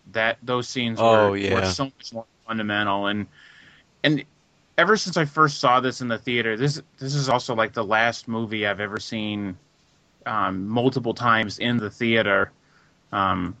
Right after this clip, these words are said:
Speaker 1: geez, it's been years since I've gone and seen a movie twice in a theater, and this was one of them that I had to go back and see again. The, uh, the film, the, the cinematography, <laughs> I always have problems with that word, but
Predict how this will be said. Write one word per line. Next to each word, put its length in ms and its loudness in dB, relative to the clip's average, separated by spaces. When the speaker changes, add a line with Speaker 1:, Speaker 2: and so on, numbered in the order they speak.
Speaker 1:
geez, 280 0
it's 120 0
been 160 2
years 360 2
since 180 -14
I've 160 -2
gone 160 0
and 140 -4
seen 160 -4
a 40 -2
movie 280 -2
twice 420 0
in 80 -2
a 80 -2
theater, 340 0
and 120 0
this 160 2
was 160 -2
one 160 2
of 80 0
them 100 -4
that 120 0
I 40 2
had 220 2
to 80 -4
go 80 -2
back 260 -2
and 100 -10
see 220 -6
again. 400 -4
The, 300 4
uh, 260 4
the 180 -6
film, 720 0
the, 220 -2
the 100 -6
cinematography, 880 0
<laughs> 140 2
I 60 2
always 180 0
have 160 -4
problems 380 -6
with 80 -10
that 180 0
word, 220 0
but 160 -6